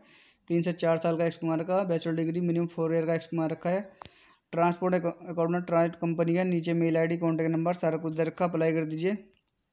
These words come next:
नेक्स्ट वैकेंसी ओमान के लिए लॉन्ग टर्म प्रोजेक्ट है, ऑयल गैस कंस्ट्रक्शन प्रोजेक्ट है।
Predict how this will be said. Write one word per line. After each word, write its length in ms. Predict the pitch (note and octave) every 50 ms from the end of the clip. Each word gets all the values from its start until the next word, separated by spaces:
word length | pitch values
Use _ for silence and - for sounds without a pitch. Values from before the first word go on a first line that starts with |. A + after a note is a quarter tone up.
| _ _ _ _ _ _ _ _ _ _ _ _ _ _ - - _ _ _ _ _ _ _ _ _ _ _ _ _ _ _ _ _ - - _ _ _ -
नेक्स्ट 300 | E3+ D#3+ F3 F#3+ F#3 -
वैकेंसी 260 | G3 G3 G3 G3 G3+
ओमान 320 | G3 F#3 E3+ E3+ E3+ E3+ E3+
के 80 | F3
लिए 180 | F3 F3+ F#3+ G3+
लॉन्ग 240 | F#3 F3 E3+ F3 E3+
टर्म 120 | F3 E3+
प्रोजेक्ट 360 | F3 E3+ E3 E3 E3+ E3+ -
है, 80 | G3 G3
ऑयल 200 | F3+ E3+ E3+ E3
गैस 240 | D#3+ F3 F3 F3 F3
कंस्ट्रक्शन 500 | - E3 E3 D#3 E3+ - - F3+ F3 E3+
प्रोजेक्ट 420 | E3 E3 E3 E3 E3 E3 - -
है। 100 | F#3 -